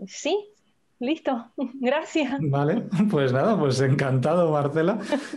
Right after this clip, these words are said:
Speaker 2: de que esta conversación te haya servido. Ha sido un placer conocerte y,
Speaker 1: Igual.
Speaker 2: y sí, me, me encantaría saber,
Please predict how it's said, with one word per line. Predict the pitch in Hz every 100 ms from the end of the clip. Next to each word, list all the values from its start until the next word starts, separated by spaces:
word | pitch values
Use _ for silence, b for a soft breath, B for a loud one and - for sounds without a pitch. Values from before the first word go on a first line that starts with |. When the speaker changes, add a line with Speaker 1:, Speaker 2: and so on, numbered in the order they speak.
| - -
Speaker 2:
de | 147
que | 143
esta | 151 160
conversación | 147 143 139 143 147 143
te | 131
haya | 127
servido. | 139 135 185 156
Ha |
sido | 143 151
un |
placer | 147 139 151
conocerte | 147 143 143 160 196 190 B B B
y, | - 277 139 131 120 120 113
Speaker 1:
Igual. | 220 220 226
Speaker 2:
y |
sí, | 135 233
me, | 156 117 - -
me | 123
encantaría | 120 120 113 110 113
saber, | 113 110 107